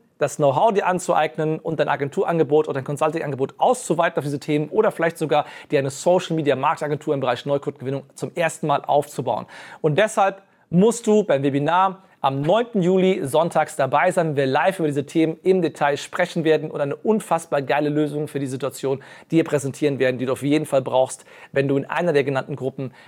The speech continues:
bisher aktiv bist mit deiner Selbstständigkeit oder vorhast, dich da selbstständig zu machen. Also, geh jetzt auf die Seite auf w w w punkt business punkt d e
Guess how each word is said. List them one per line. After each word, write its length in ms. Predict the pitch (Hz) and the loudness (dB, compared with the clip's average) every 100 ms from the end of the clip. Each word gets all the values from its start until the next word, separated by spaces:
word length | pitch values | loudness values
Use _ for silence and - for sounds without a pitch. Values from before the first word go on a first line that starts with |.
| - | -12
bisher 260 | 135 139 | -6 -4
aktiv 460 | 131 - 240 226 - | -4 0 2 2 0
bist 240 | 151 - | -2 -2
mit 80 | 151 | -4
deiner 140 | 143 | -2
Selbstständigkeit 600 | 139 151 - 139 - 127 - | 0 0 0 -10 -6 -4 -2
oder 140 | 139 | -4
vorhast, 380 | - 156 147 - | -2 0 0 -2
dich 100 | 143 | -4
da 160 | 143 | -2
selbstständig 460 | 127 131 - 131 - | 0 -2 -4 -12 -10
zu 100 | - | -8
machen. 280 | 131 120 - | -8 -8 -4
Also, 340 | 180 190 143 - - - - | 0 0 0 -8 -18 -20 -8
geh 60 | - | 0
jetzt 160 | 220 208 | 2 2
auf 60 | |
die 100 | 180 | 0
Seite 480 | 165 233 - 214 214 | 2 0 4 4 4
auf 240 | 165 156 - | 0 -2 -4
w 240 | 139 180 | 2 4
w 0 | |
w 120 | 196 | 4
punkt 320 | 196 185 165 139 | 2 0 0 0
business 440 | 180 185 180 - | 0 0 -2 -4
punkt 200 | 139 120 | -12 0
d 80 | 160 | 0
e 400 | - 180 175 | 2 2 2